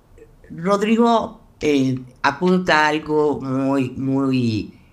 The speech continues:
efectivamente, cuando estamos hablando de servicios de producción, este, el modelo cambia, nos volvemos administradores de proyectos de inversión, donde somos los que cuidamos el patrimonio de la plataforma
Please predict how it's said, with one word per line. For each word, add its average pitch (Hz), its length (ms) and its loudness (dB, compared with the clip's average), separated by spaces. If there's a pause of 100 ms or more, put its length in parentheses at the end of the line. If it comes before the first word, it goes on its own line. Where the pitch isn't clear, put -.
(180)
efectivamente, 202 680 0
cuando 196 180 -2
estamos 240 340 0
hablando 185 300 2
de 180 80 2
servicios 139 480 -4
de 139 80 -2
producción, 117 760 -4 (560)
este, 139 800 -2
el 156 100 2
modelo 165 720 -2
cambia, 151 520 2
nos 151 240 0
volvemos 147 480 -2
administradores 135 960 0
de 131 100 -4
proyectos 131 520 -4
de 120 80 -6
inversión, 165 600 0 (320)
donde 147 420 0
somos 185 720 0 (260)
los 156 520 0
que 151 280 -2
cuidamos 175 840 0
el 135 300 -2
patrimonio 151 1080 0
de 120 580 -2
la 117 160 0
plataforma 190 960 -2